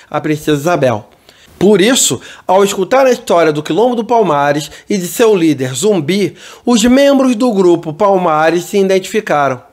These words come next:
Assim, escolheram vinte de novembro, data da morte de Zumbi dos Palmares,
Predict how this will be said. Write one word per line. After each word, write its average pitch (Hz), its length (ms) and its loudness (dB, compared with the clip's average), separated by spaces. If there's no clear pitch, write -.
Assim, 208 460 0
escolheram 175 680 2
vinte 269 340 0
de 269 100 0
novembro, 208 600 2
data 208 320 0
da 180 120 2
morte 247 320 0
de 233 120 -4
Zumbi 220 340 -2
dos 269 140 -6
Palmares, 180 640 0